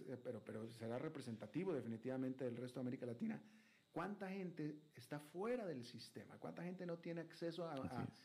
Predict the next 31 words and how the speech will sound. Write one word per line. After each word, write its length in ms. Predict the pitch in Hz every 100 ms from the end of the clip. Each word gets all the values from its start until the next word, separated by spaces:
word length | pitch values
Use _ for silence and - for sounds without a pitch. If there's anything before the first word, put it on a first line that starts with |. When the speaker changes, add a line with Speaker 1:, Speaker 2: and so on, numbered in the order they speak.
| - - -
Speaker 1:
a, 280 | - 120 113 -
trabajan, 800 | 113 104 190 240 220 208 202 208 - - -
tienen 220 | 151 131
ingresos, 840 | 117 120 220 240 233 208 208 208
pero 140 | - 127
son 140 | 139
informales, 680 | 170 143 143 156 185 185 180
no 280 | 147 147 -
pueden 340 | 160 165 170
acceder 360 | 147 - 131 135
a 40 |
sistemas 360 | 123 113 127 120
de 60 | 120
pensión? 380 | 110 113 107 - - - - -
Speaker 2:
Correcto. 580 | 120 107 117 - 113 - - - - _ -
La, 160 | 139
las 200 | 151 139
cifras 300 | 196 202 214 - - - -
no 340 | 185 139 156 170
deben 180 | 180
variar 240 | 170 143 156
mucho 420 | 147 147 147 151
a 40 | 110
nivel 220 | 98 104
latinoamericano. 560 | 120 110 92 - -
Speaker 1:
Exactamente. 480 | 156 139 113 104 139 - - - - - - -
Speaker 2:
En 120 | - -
Costa 260 | 160 -
Rica, 400 | 147 214 214 220 226 - - - _ - _ - - - - - -
en, 480 | 151 143 135 131
en 120 | 165